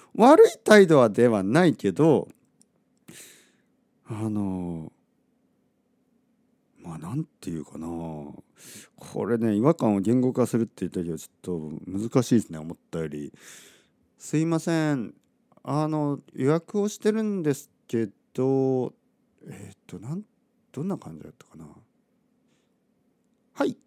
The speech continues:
<laughs>」「はい」じゃないな。ちょっと言語化、ちょっとまあまあまあまあ。まあまあまあ、そこは置いときましょう。で、まあ、とにかく、あの、「ちょっとここで待ってくださいね」みたいな感じで、な-、なんていうかな、ちょ-、ちょっとね、まあ、えー、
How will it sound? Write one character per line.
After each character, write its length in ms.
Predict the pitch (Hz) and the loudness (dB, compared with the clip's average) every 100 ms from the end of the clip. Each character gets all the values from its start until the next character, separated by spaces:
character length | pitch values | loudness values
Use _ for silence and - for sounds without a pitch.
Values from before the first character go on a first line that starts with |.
| _ _ _ - | _ _ _ -8
<laughs>」 0 | |
「は 520 | - - - - - 120 | -2 0 0 -2 -6 -8
い」 20 | |
じ 80 | 117 | -4
ゃ 60 | |
な 80 | 95 | -4
い 80 | 87 | -6
な。 80 | 80 - - | -12 -16 -14
ち 100 | - 175 | -4 -2
ょ 60 | |
っ 0 | |
と 20 | 123 | 0
言 260 | - 226 | 4 4
語 160 | 233 247 | 4 0
化、 160 | - | -4
ち 520 | - - - - 226 208 | -10 -10 -12 -10 6 8
ょ 20 | |
っ 20 | |
と 80 | 165 | 10
ま 120 | 151 | 10
あ 40 | 139 | 8
ま 100 | 120 | 6
あ 40 | |
ま 80 | 110 | 0
あ 60 | 87 | -6
ま 100 | 76 | -12
あ。 60 | - | -6
ま 180 | 160 190 | 4 6
あ 40 | 175 | 8
ま 80 | 143 | 6
あ 40 | |
ま 100 | 107 | 4
あ、 40 | 101 | 0
そ 120 | 196 | 4
こ 60 | |
は 60 | 196 | 6
置 100 | 180 | 8
い 20 | |
と 100 | 185 | 6
き 60 | 170 | 4
ま 80 | 143 | 0
し 80 | |
ょ 100 | - - - - - | -2 -8 -20 -20 -4
う。 20 | |
で、 480 | 180 180 170 160 139 - | 4 6 6 4 0 2
ま 100 | 180 | 4
あ、 40 | |
と 100 | 240 | 8
に 60 | 262 | 8
か 100 | 180 | 8
く、 340 | 139 120 98 - | 8 8 6 2
あ 80 | 127 | -2
の、 320 | 123 117 107 - _ _ | 0 -2 -4 -10 _ _
「ち 60 | 480 | 2
ょ 20 | |
っ 40 | - | 2
と 80 | |
こ 60 | - | 2
こ 80 | 185 | 4
で 80 | 170 | 6
待 140 | 190 | 4
っ 40 | |
て 80 | - | 2
く 80 | 117 | 0
だ 80 | 104 | 2
さ 100 | 104 | 0
い 60 | |
ね」 340 | 98 135 156 160 | 2 6 6 6
み 60 | 123 | 4
た 120 | 107 | 2
い 20 | |
な 80 | 92 | -2
感 220 | 92 92 | -6 -8
じ 100 | 92 | 0
で、 360 | 151 151 104 - - - - - - | 6 6 6 0 -18 -20 -20 -20 -4
な-、 160 | 202 202 | 0 2
な 160 | 330 | 2
ん 80 | - | 2
て 80 | 349 | 0
い 0 | |
う 40 | |
か 80 | 254 | 0
な、 120 | 240 | -2
ち 140 | - 539 | -2 -6
ょ-、 100 | - _ | -6 _
ち 120 | - | -14
ょ 20 | - | -14
っ 40 | _ | _
と 120 | - | 0
ね、 440 | 151 139 120 98 - _ _ _ _ _ - _ _ _ | 2 4 2 -2 -6 _ _ _ _ _ -20 _ _ _
ま 580 | 180 208 202 160 113 - | -2 2 4 2 0 -6
あ、 60 | _ _ _ - - | _ _ _ -20 -8
え 880 | 165 175 165 160 151 147 143 139 | -2 0 2 0 0 -2 -2 -4
ー、 60 | - | -6